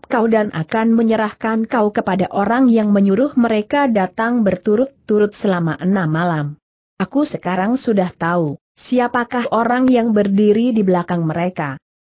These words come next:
Dan aku juga ingin menerima hadiah itu supaya aku dapat kaya raya seperti Demang Gunung Kidul. Jelas?"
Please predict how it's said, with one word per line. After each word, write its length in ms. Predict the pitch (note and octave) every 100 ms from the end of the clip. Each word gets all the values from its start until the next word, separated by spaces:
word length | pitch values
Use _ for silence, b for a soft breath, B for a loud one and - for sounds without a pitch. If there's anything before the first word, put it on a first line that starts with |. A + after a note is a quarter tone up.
| _
Dan 320 | G3 G#3+ B3
aku 320 | G#3 F#3+ C#4 C4+
juga 400 | G#3+ G#3+ G3+ G3+
ingin 400 | G3 G3 G#3 A#3+
menerima 560 | A#3 G#3+ G3+ G#3 G#3 G3+
hadiah 460 | F#3 F#3+ A3 B3 B3
itu 240 | A3+ G#3+
supaya 560 | G3+ F#3+ - A3 A#3 A#3
aku 320 | G#3+ G#3+ B3+
dapat 320 | A3+ F#3+ E3+
kaya 400 | - B3 G#3 F#3+
raya 320 | G#3 A3+ A#3
seperti 480 | A#3 A3+ G#3 G3+ A3+ G#3
Demang 240 | G#3 A#3+
Gunung 400 | G3+ A3 G3+ F3+
Kidul. 480 | - A#3 G#3+ D3+ C#3 _ _ _ -
Jelas?" 400 | B3+ A#3+ D#4